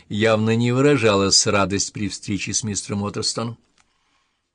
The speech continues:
Он относился к тем политикам, которые всегда оказывались тут как тут, когда раздавались министерские посты.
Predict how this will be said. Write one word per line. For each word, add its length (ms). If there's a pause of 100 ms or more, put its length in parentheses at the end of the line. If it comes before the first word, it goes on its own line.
(280)
Он 440
относился 920
к 100
тем 320
политикам, 760
которые 320
всегда 800
оказывались 680
тут 260
как 200
тут, 220
когда 320 (340)
раздавались 680 (360)
министерские 800
посты. 400